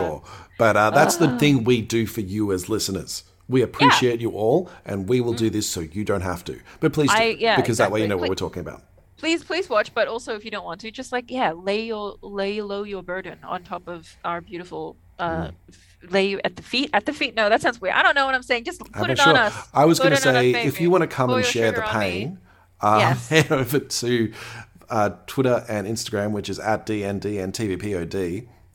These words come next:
Speaker 1: or you can
Speaker 2: Mm-hmm.
Speaker 1: send email to D N D N T V P O D at gmail dot com, uh, where
Speaker 2: Yeah.
Speaker 1: you can just tell us, you know, why you enjoy this episode, why you hate it, why you
Speaker 2: Explain.
Speaker 1: like ours, why we sound great,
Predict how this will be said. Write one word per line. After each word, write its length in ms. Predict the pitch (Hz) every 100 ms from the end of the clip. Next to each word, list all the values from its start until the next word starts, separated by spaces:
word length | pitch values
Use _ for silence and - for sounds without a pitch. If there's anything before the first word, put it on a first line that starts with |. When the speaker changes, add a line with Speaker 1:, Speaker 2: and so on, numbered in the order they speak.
| _
Speaker 1:
or 240 | 98 98
you 120 | 98
can 120 | 104 110
Speaker 2:
Mm-hmm. 40 |
Speaker 1:
send 260 | 104 117 110
email 340 | 139 156 90
to 320 | 71 117 104 101
D 220 | 107 107
N 140 | 101
D 160 | 101 104
N 140 | 98
T 140 | 95 107
V 80 |
P 180 | 98 104
O 60 | 95
D 200 | 104 104
at 140 | 95
gmail 340 | 117 123 131 98
dot 160 | 69
com, 280 | - 78 57 - - - - -
uh, 160 | 85
where 140 | 82 -
Speaker 2:
Yeah. 60 |
Speaker 1:
you 120 | 90 92
can 140 | 101
just 180 | 98 -
tell 180 | 98 107
us, 260 | 104 - - -
you 60 |
know, 220 | 92 87 127 - -
why 360 | 82 80 87 107
you 300 | 104 87 110
enjoy 320 | 113 95 104
this 180 | 127 117
episode, 480 | 95 80 82 73 73
why 180 | 82 92
you 200 | 98 92
hate 220 | 90 107
it, 220 | 82 - - - -
why 180 | 90 87
you 40 | 104
Speaker 2:
Explain. 240 | 107 113
Speaker 1:
like 300 | - 113 117
ours, 340 | 131 104 98 -
why 220 | - 131 131
we 160 | 131
sound 380 | 131 123 113 113
great, 400 | 82 90 87 -